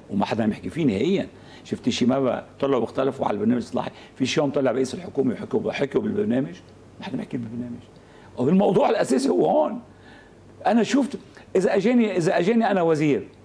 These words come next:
وهالوزير ما عنده القدرة يقوم بواجباته،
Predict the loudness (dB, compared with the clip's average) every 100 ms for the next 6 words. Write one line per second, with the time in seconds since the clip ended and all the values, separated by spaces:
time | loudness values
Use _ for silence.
0 | -20 -20 -14 -4 0 2 2 4 4 4
1 | 0 -12 -4 0 2 2 0 0 0 0
2 | 2 0 2 2 2 2 0 0 -2